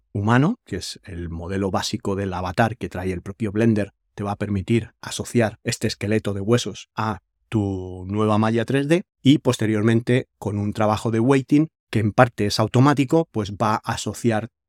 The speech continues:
toda la geometría de ese cuerpo para que al hacer la cinemática de este, de este cuerpo, lo que es, eh, andar, moverse, animar, pues los huesos muevan también la malla.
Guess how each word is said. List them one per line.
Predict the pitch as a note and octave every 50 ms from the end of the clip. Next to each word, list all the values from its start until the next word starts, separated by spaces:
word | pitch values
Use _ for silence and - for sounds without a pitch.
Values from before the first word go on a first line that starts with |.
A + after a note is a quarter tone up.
| _ _ -
toda | - G#2 G#2 G#2 G#2+ G#2+ G#2+ G#2 G2+ G2+ G2 G2 G#2 B2 -
la | G#2+ G#2
geometría | - - - G#2 G2+ F#2+ - A2+ G#2+ F#2+
de | F#2
ese | F2+ - - G#2+
cuerpo | - B2 B2 A#2 A#2 - - B2 - - _
para | - G#2 G#2 G2+ G#2
que | - _ - - A2+ A2 A#2 A2+ - _ _
al | - G#2 G2+ F#2+
hacer | F2 - - - A#2+ B2 A#2 A2+ - _ _ _ _ _ -
la | - A#2+ A#2
cinemática | - - - A#2 G#2+ G#2 G#2 A#2+ C3 B2+ - A#2 - G#2 F#2 E2+ - _ _
de | - G2+ F#2+ F#2+ F#2 G2+
este, | G2+ - - - A2+ G#2+ G#2+ G#2+ G#2 G#2 G#2 G2+ G2+ G2 - _ _
de | - - G#2+
este | G#2+ - G#2+
cuerpo, | G2+ - B2+ B2+ B2 B2 - B2 C3+
lo | C3+ G2
que | - G2
es, | F#2+ - -
eh, | A2 G2 F2 -
andar, | - G#2 G2+ F#2+ F#2+ G#2+ A2 A2+ A2+ A2+ A#2 A#2+ - _ _ _
moverse, | - G#2 G2 F#2 A2 A#2 A#2 - - F#2+ F2+ - -
animar, | - G#2+ A2 A2 A2 A2+ A#2 A#2 A#2+ -
pues | - A2 G#2+
los | A2 G2+ F#2+ - -
huesos | G#2+ G2+ - A2+ G#2 -
muevan | A2+ G#2 G#2 G#2 G2 G#2+ G#2+ G2
también | - F#2+ G2 F#2+ F2+ F2+ F#2 F#2+ A#2 - _ -
la | G2+ G2+ F#2 F2+
malla. | E2+ E2 E2 E2+ - -